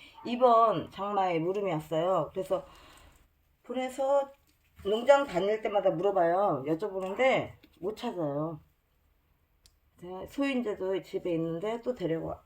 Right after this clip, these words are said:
데리고 왔습니다. 소인재 꽃이 너무너무 예뻐서 올 봄에 소인재 꽃은 너무 예쁘게 노랗게 짜잘한데도 너무 예쁘게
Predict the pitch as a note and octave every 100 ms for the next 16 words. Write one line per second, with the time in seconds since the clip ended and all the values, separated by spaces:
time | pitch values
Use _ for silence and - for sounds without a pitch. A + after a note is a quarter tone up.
0 | - F#3 G3 E3+ D#3 F3 E3 G#3 A#3+ C#4+
1 | - _ _ _ - D4+ C#4+ C4+ A#3+ A3+
2 | E3+ - B3+ D#4+ C#4+ G#3+ F#3 - G3 C4
3 | F#3 - - - - G3+ A#3+ C4 C4+ C4
4 | E4 D#4 D4 C4 B3+ G#3 G#3+ B3 B3 G3
5 | G3 G#3 G#3+ F#3+ A3+ D4 D#4 D4+ B3 -
6 | G#3 G#3+ F3+ - _ - - - _ C#4+
7 | D4 D#4 D#4+ D4+ C4+ C4 C#4+ A#3 F#3+ A#3+
8 | C4 B3 F#3 F#3+